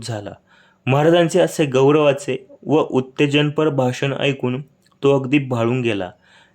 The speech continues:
त्याने पाहिले की हा पुरुष स्वधर्मरक्षण व स्वराज्य स्थापन करण्याच्या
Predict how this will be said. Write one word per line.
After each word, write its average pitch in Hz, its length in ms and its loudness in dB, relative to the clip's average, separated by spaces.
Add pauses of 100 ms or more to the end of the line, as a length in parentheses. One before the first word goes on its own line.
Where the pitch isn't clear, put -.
(220)
त्याने 156 260 2
पाहिले 147 460 2
की 143 360 -2 (160)
हा 156 160 -2
पुरुष 156 400 0 (340)
स्वधर्मरक्षण 147 920 0
व 135 220 -2
स्वराज्य 127 520 0
स्थापन 131 480 -4
करण्याच्या 135 640 -4